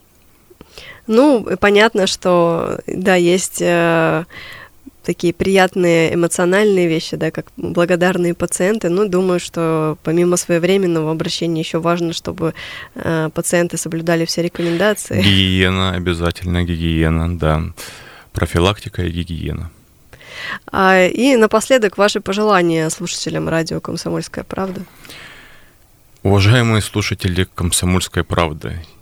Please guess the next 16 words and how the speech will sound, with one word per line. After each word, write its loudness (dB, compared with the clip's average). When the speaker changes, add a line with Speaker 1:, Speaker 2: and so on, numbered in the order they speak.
Speaker 2:
если 2
у 0
вас 0
есть 2
страх -2
перед 0
посещением -4
к -16
стоматологу, 0
то 4
преодолейте 0
их. -10
Сейчас 0
стоматология 0
настолько 0
развита, -2